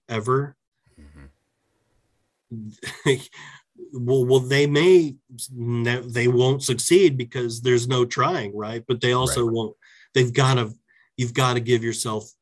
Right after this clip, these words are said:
Speaker 1: some room within the gap to
Speaker 2: Yeah.
Speaker 1: fail in them, and that's part of the achievement.
Speaker 2: That's part of the achievement.
Speaker 1: Right. So, um, I, I, I love, I love the question because, um, with,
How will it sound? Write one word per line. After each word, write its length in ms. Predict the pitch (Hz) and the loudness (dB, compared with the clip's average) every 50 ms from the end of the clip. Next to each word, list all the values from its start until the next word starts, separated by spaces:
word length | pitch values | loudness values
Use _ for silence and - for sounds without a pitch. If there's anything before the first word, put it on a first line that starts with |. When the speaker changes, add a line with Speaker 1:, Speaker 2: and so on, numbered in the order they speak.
| _ - | _ -10
Speaker 1:
some 320 | - - 127 117 117 110 | -4 0 0 0 0 2
room 320 | 107 120 131 131 123 117 110 | 2 4 4 4 4 2 0
within 320 | 107 104 - 120 113 110 | -2 -2 -2 -4 -4 -4
the 80 | 110 98 | -6 -6
gap 420 | - 107 101 101 98 92 87 - _ _ _ _ _ _ _ | -6 -8 -8 -8 -10 -12 -14 -16 _ _ _ _ _ _ _
to 80 | - 113 | -8 -8
Speaker 2:
Yeah. 80 | 107 - - - - _ - | -8 -8 -14 -20 -20 _ -2
Speaker 1:
fail 540 | 123 117 113 117 117 110 101 101 95 - _ | 0 2 2 2 2 2 0 -2 -4 -8 _
in 220 | 123 120 113 110 107 | -2 -2 -2 -2 -2
them, 240 | 101 98 101 - _ _ _ _ _ _ _ _ _ | -4 -6 -8 -14 _ _ _ _ _ _ _ _ _
and 140 | 120 123 110 | -4 -2 0
that's 220 | 123 120 120 - | 0 -2 -2 -4
part 360 | - _ - 131 127 123 113 | -12 _ -2 0 0 2 0
of 80 | 107 104 | -2 -4
the 140 | 107 101 95 | -4 -6 -6
achievement. 600 | 92 - - - 107 101 95 90 90 - - - | -8 -8 -10 -8 -8 -8 -8 -10 -12 -14 -16 -16
Speaker 2:
That's 160 | - - - | -20 -20 -20
part 160 | - - - - | -18 -20 -20 -20
of 40 | - | -20
the 80 | - | -20
achievement. 400 | - - - - - - 95 92 | -20 -20 -20 -18 -12 -10 -10 -10
Speaker 1:
Right. 140 | 87 92 - - _ - - - _ _ | -10 -12 -16 -20 _ -20 -20 -20 _ _
So, 460 | - - 127 120 117 107 107 107 - - | 0 2 4 4 4 4 2 0 -4 -8
um, 460 | 120 117 117 110 110 107 104 101 98 - _ _ _ _ _ _ _ _ _ | -6 -4 -2 -2 -2 -4 -4 -6 -10 -16 _ _ _ _ _ _ _ _ _
I, 220 | - 113 110 110 - | -6 -4 -4 -4 -4
I, 100 | 120 120 120 | -2 -2 -2
I 380 | 117 113 117 123 120 120 120 | 0 0 -2 -4 -4 -6 -6
love, 440 | 113 113 117 120 123 131 123 120 110 110 123 - _ _ - | -4 -2 -2 0 0 0 -2 -4 -6 -10 -16 -20 _ _ -12
I 100 | 117 117 | -8 -6
love 520 | 113 110 120 123 123 123 120 120 113 110 | -4 -2 -2 0 0 -2 -2 -4 -8 -8
the 80 | 117 110 | -10 -10
question 800 | - - - 131 120 127 123 - - - - 101 92 90 90 - 104 107 110 | -10 -4 -2 2 2 2 2 0 -2 -4 -6 -6 -6 -6 -10 -14 -18 -8 -6
because, 680 | 113 104 104 - 117 107 104 104 101 98 98 - - - _ _ _ _ _ _ _ _ _ _ _ _ _ _ _ - | -6 -6 -4 -4 -4 -2 0 -2 -2 -2 -4 -10 -14 -16 _ _ _ _ _ _ _ _ _ _ _ _ _ _ _ -6
um, 480 | 110 104 101 101 98 95 98 98 98 - | -4 -4 -4 -4 -6 -8 -8 -10 -12 -12
with, 300 | 110 107 113 110 107 107 | -6 -2 -2 -2 -2 -2